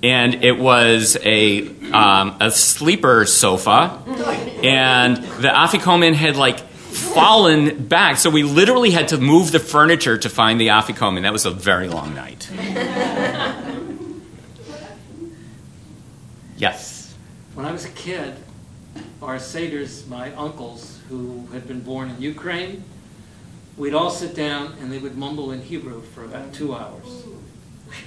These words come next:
Speaker 2: And while I liked the feeling of it, it kinda got boring
Speaker 1: Mm-hmm.
Speaker 2: as a kid, and I couldn't relate to it at all. So I would say a part of the Seder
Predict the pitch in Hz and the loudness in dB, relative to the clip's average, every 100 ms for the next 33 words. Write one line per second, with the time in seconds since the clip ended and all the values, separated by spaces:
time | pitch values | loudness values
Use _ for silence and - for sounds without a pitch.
0 | - - - - 147 147 151 131 156 147 | -20 -20 -18 -12 -10 -8 -10 -8 -6 -4
1 | 143 - - - - - - - - - | -8 -14 -20 -20 -20 -20 -20 -20 -20 -20
2 | - - - - 143 160 160 - - - | -20 -20 -20 -16 -10 -6 -6 -10 -18 -14
3 | 180 180 208 196 180 185 202 - - - | -6 -2 -2 -2 -4 -6 -8 -12 -20 -20
4 | - - - - - 147 147 131 135 - | -20 -20 -20 -20 -16 -12 -12 -12 -14 -16
5 | - 123 127 135 170 180 - 117 120 123 | -18 -14 -12 -12 -12 -16 -10 -4 -2 -2
6 | 139 127 147 - 151 151 147 - 131 123 | -4 -8 -12 -10 -8 -8 -10 -16 -16 -16
7 | - 165 139 135 131 127 135 123 117 110 | -16 -16 -14 -12 -12 -12 -14 -16 -16 -18
8 | 104 - - 139 135 131 117 151 127 - | -18 -20 -14 -12 -10 -12 -12 -12 -12 -14
9 | - 147 147 135 127 - 147 143 139 131 | -12 -8 -8 -10 -14 -14 -10 -8 -8 -10